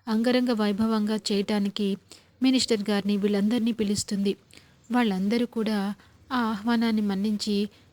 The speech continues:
మ్యారేజ్ డేకి రావాలని చెప్పి అనుకుంటారు. అలా అనుకున్న సమయంలోనే మరి చాలా చాలా పనులుంటాయి కదా. మొత్తం ఇల్లంతా కూడా చామంతే డెకరేషన్ చేసింది. చామంతికి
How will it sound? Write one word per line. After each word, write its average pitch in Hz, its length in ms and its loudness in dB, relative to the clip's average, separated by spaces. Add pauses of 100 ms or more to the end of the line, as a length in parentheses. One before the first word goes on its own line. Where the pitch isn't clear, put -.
మ్యారేజ్ 247 320 2
డేకి 226 220 -2
రావాలని 214 480 -2
చెప్పి 208 240 -2
అనుకుంటారు. 202 560 -2 (520)
అలా 262 220 2
అనుకున్న 214 360 0
సమయంలోనే 208 760 0 (560)
మరి 220 240 2 (500)
చాలా 226 260 2
చాలా 233 300 -2
పనులుంటాయి 220 540 -2
కదా. 214 320 -4 (380)
మొత్తం 254 520 -2 (360)
ఇల్లంతా 240 500 0
కూడా 226 360 -2 (440)
చామంతే 220 540 0
డెకరేషన్ 214 640 -2
చేసింది. 202 420 -2 (500)
చామంతికి 214 680 -2